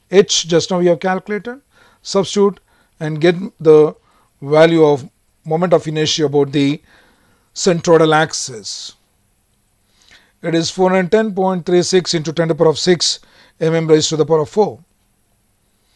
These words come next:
The radius of gyration is given by root of I by A. A is nothing but the total area of all the sections. We'll get the radius of gyration for the entire section as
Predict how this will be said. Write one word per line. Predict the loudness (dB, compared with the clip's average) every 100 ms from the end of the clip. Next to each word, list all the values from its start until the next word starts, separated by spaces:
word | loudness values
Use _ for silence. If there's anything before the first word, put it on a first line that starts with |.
| _ _ _ _ _ _
The | -2
radius | 2 2 2
of | 0
gyration | 2 2 2 -2
is | -4
given | 0 0 2
by | 2 4
root | 2 0 2
of | 2 2
I | 0 0
by | 2 0 0 0
A. | 2 0 -4 _ _ _ _ _ _ -2
A | 2 2
is | 2
nothing | -2 -2 -2
but | -2
the | -2
total | -2 -2 -4 -4
area | 0 2
of | 0 0
all | 0 2
the | 0 -6 _ _ _ _ _
sections. | -6 -2 -2 -4 -10 -14 -14 _ _ _ _ _ _ _ _ _ _ _ _ _ _ _ _ _ _ _ _ _ _ _ _ _ _ _ _ _ _ _ _ _ _ _ _ _ _ _ _ -10
We'll | -2
get | 0 2 4
the | 4
radius | 6 4 2
of | 2
gyration | 4 2 0
for | -2 -2
the | 0
entire | 2 0 0
section | -4 -4 -4
as | -2 -4 -6